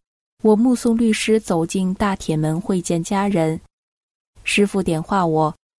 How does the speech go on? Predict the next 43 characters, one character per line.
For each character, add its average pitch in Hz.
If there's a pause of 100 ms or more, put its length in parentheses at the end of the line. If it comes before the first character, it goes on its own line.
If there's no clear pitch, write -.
(160)
律 254
师 240
就 220
像 185
表 165
面 226
空 185
间 185
这 196
只 190
手， 156 (400)
我 202
们 185
的 214
正 226
念 185
和 -
神 165
通 247 (260)
才 180
是 202
另 240
外 185
空 180
间， 190 (300)
真 277
正 247
能 170
清 190
除 180
邪 156
恶 214
的 160
那 165
只 165
手。 151 (1400)
我 196
们 190
的 214
正 233
念 220
到 220
了， 165